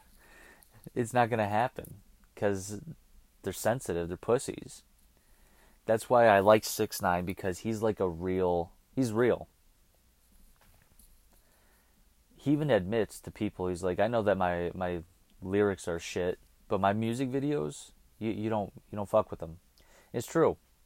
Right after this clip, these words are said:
There's nothing to 'em. It's just a bunch of flashing colors, big booty bitches,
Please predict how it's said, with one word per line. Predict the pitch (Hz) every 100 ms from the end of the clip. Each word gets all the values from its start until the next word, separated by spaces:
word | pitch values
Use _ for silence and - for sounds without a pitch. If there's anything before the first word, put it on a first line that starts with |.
| _ _ _ _ -
There's | 113
nothing | 165 190 104
to | - 131
'em. | 87 98 117 _ _ _ _ _ _ _ _ _
It's | 107
just | 147 -
a | 120
bunch | 127 -
of | 113 110 - -
flashing | - 104 104 - 104
colors, | - 117 98 82 - - _ _ - - _ _ _ _
big | 113 107
booty | 107 107
bitches, | 95 92 - 98 -